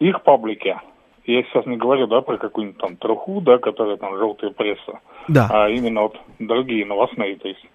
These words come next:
Speaker 2: Ну,
Speaker 1: а,
Speaker 2: в которых плюс-минус
Speaker 1: ну,
Speaker 2: хоть
Speaker 1: ну,
Speaker 2: какой-то смысл
Speaker 1: ну,
Speaker 2: есть.
Speaker 1: ну да,
Speaker 2: Мгм.
Speaker 1: их паблики начинают, м, ну, я не знаю, задыхаться от восторгов буквально от того,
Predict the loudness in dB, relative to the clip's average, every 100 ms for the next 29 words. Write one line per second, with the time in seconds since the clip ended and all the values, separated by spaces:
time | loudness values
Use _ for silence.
0 | _ 0 4 6 4 6 4 2 2 2
1 | 6 6 6 4 2 4 4 4 0 -4
2 | -2 -2 -2 2 4 4 2 2 2 6
3 | 6 6 4 4 4 4 4 0 0 -2
4 | -2 -8 -14 -8 -8 -4 4 6 6 2
5 | -12 -20 _ -8 -2 0 0 0 -4 -8
6 | _ -20 -20 -20 -20 -20 _ 2 2 4
7 | 6 6 4 0 -10 -20 _ _ -2 2
8 | 2 4 2 4 6 6 6 -4 _ _
9 | -20 _ _ 4 6 4 6 4 6 4
10 | 2 0 -14 -8 -6 6 6 6 0 2
11 | 2 4 4 6 6 4